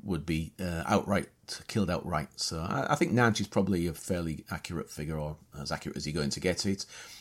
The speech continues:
And that's in the second and fourth rifles. They are the, t-, the attacking battalions, the assaulting battalions. Uh, the fourth rifles, who were the first people over the, uh, the walls, they captured,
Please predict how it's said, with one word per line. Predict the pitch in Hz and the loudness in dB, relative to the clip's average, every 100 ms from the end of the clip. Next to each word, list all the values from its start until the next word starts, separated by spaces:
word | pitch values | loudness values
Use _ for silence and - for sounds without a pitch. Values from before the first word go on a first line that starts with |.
| - | 0
And | 113 | 2
that's | 139 - | 4 6
in | 131 | 6
the | 123 | 6
second | 143 131 120 | 6 6 6
and | 107 | 8
fourth | 117 110 | 8 8
rifles. | 113 127 123 127 | 12 12 12 6
They | 107 135 | 8 10
are | 123 | 10
the, | 117 | 8
t-, | - | 6
the | 123 117 | 8 8
attacking | 107 117 - 107 | 10 6 8 6
battalions, | 90 104 90 90 82 | 6 4 6 4 4
the | |
assaulting | 87 - 92 85 90 | 2 6 4 4 2
battalions. | 82 - 113 113 127 165 - - - - - - - | 0 0 2 4 2 0 -6 -8 -8 -6 -8 -8 4
Uh, | 120 120 | 10 10
the | 123 | 10
fourth | - 190 202 | 12 12 12
rifles, | 143 143 139 135 151 151 | 12 10 8 4 4 6
who | 127 | 8
were | 117 | 8
the | 110 | 8
first | 131 120 - | 8 6 6
people | 113 117 | 8 10
over | 135 120 | 10 10
the, | 110 113 107 95 - | 8 10 8 6 0
uh, | 110 | 0
the | 104 | 6
walls, | 107 123 135 131 | 12 12 12 8
they | 131 131 | 4 4
captured, | - 139 - 127 117 113 | 6 4 6 6 6 4